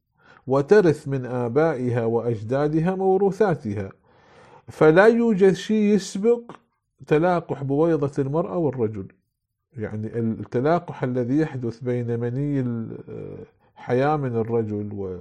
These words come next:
وبويضة المرأة ثم تكوين الجنين هو هذا الأساس،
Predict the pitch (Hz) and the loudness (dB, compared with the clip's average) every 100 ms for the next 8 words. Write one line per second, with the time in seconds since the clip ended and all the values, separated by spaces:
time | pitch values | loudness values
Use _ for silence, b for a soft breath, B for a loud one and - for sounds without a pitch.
0 | - _ b b 110 117 147 147 143 135 | -16 _ b b 0 2 4 2 0 -2
1 | 131 120 113 110 117 b b b - 160 | -2 -2 -4 -8 -10 b b b -6 -4
2 | 151 151 143 151 147 143 127 139 147 180 | -2 -2 -2 -2 -2 -2 0 0 0 -2
3 | 135 208 196 143 - 180 208 196 170 131 | -2 0 2 0 -2 -2 0 0 -2 -2
4 | 156 120 110 - - | 0 0 -2 -10 -20